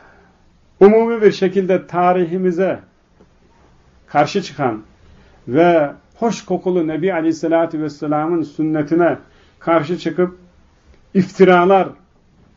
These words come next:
uyduran, ondan sonra, e, <clears throat> bu hususta reklam kampanyaları yapan kimselerin önüne geçmek için bu isnat zincirini diyor, isnat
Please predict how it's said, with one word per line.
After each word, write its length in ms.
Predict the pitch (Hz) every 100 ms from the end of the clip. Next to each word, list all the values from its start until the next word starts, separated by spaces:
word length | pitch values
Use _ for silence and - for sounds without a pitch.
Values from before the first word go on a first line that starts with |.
| _
uyduran, 580 | 165 170 151 160 147 196 - _ _ _ _ _ _ _ _ _
ondan 380 | 151 165 165 156
sonra, 420 | 143 156 170 190 - - _ _ _
e, 60 | 143
<clears throat> 1000 | 135 135 135 135 175 175 139 123 _ -
bu 120 | 214
hususta 560 | 214 196 190 190 180 135
reklam 520 | 170 - 180 214 202
kampanyaları 840 | - 175 160 165 165 156 151 147 143
yapan 420 | 156 160 165 143
kimselerin 580 | 175 160 156 143 131 120
önüne 280 | 143 151 156
geçmek 440 | 143 143 156 170
için 380 | - - 160 233 - _ - - - _ _ _ _ _
bu 260 | 127 185 175
isnat 580 | 165 147 - 190 190
zincirini 680 | - 147 160 147 151 160 165
diyor, 260 | 139 123 123
isnat 480 | 147 - 165 165